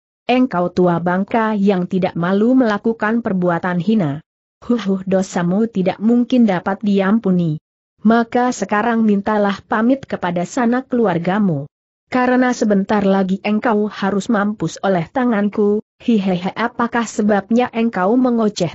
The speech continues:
tidak keruan?" damperat Jim Ching Ching Goling. Akan tetapi Ladrang Kuning tidak mau menjawab, dan ia memukul lagi.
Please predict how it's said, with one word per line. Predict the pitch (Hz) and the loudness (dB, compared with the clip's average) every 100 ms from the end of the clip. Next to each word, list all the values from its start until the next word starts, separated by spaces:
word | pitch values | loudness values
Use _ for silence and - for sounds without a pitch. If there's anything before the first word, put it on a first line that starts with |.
| - | -2
tidak | 233 220 - | 0 0 -2
keruan?" | - 202 208 196 196 | -2 0 0 0 0
damperat | 180 160 160 180 165 - | 0 0 -2 -2 -4 -2
Jim | 254 277 | 2 2
Ching | - 262 247 | 2 0 0
Ching | - 233 240 | 0 0 2
Goling. | 208 208 175 156 - _ _ _ | 2 2 0 -4 -8 _ _ _
Akan | 247 240 269 262 262 | -6 0 4 4 2
tetapi | 185 185 185 185 | 0 -4 0 0
Ladrang | 185 196 208 202 | 0 0 0 0
Kuning | 240 208 165 165 | 2 2 0 -2
tidak | 196 180 254 | -2 -2 0
mau | 254 240 | 0 2
menjawab, | 269 269 233 185 185 240 - _ _ | 4 4 4 2 2 0 -4 _ _
dan | 185 180 185 | -4 -2 0
ia | 247 220 226 | 0 2 2
memukul | 208 196 190 226 226 | 2 2 2 2 2
lagi. | 202 160 156 143 | 2 -2 -4 -4